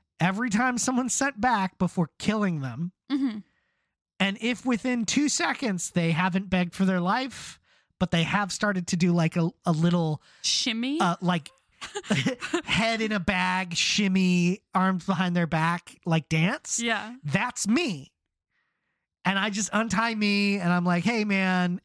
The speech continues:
Speaker 1: And then we both live our lives.
Speaker 2: Hell yeah.
Speaker 1: Yeah.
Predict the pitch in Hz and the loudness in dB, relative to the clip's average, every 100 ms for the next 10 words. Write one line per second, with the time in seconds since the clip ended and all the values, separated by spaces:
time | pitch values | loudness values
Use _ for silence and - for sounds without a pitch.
0 | - 175 180 175 170 170 170 175 202 175 | -2 2 2 2 0 -2 2 4 4 4
1 | 202 190 - 196 196 180 180 165 180 170 | 0 -2 0 0 0 -2 -2 0 2 2
2 | 147 170 - - - 302 285 233 208 196 | 0 -2 -4 -4 -2 -2 -2 -4 -6 -6
3 | 208 226 214 208 143 | -8 -2 0 0 -4